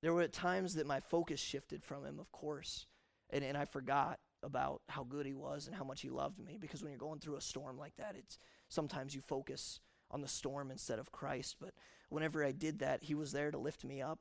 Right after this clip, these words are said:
and he would wrap his arms around me and, and just tell me to trust him.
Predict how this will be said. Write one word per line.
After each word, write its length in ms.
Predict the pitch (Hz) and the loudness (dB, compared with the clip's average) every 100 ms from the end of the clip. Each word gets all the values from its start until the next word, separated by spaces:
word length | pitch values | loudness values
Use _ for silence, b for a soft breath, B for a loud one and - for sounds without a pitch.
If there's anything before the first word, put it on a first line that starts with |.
| - | -6
and 80 | 151 | -8
he 60 | |
would 120 | 139 196 | -8 -6
wrap 240 | - - | -6 -6
his 120 | 143 | -6
arms 300 | 120 143 143 | -6 -6 -6
around 320 | - - 135 | -8 -8 -10
me 140 | 139 131 | -10 -10
and, 200 | - 151 _ b b b b b b b _ | -12 -18 _ b b b b b b b _
and 80 | - | -8
just 180 | 135 - | -6 -2
tell 200 | 156 147 | 0 0
me 100 | 139 | 0
to 80 | - | -2
trust 380 | - 143 - | -2 -2 -4
him. 180 | - 143 | -8 -12